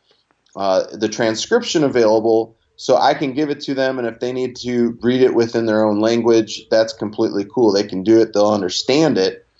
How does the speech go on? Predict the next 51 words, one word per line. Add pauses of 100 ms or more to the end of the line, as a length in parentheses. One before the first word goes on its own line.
(240)
And
then
when
they're
watching
the
video,
it'll
just
all
make (760)
that
much
more
sense (140)
to
them. (260)
So
I
outsource
this
to
them.
I
let
them
know
what
I'm
looking
to, (100)
uh, (300)
to
post
wise, (460)
and
then
they'll
go
through
and
make
those
posts
and
make
everything
look
nice
and
clean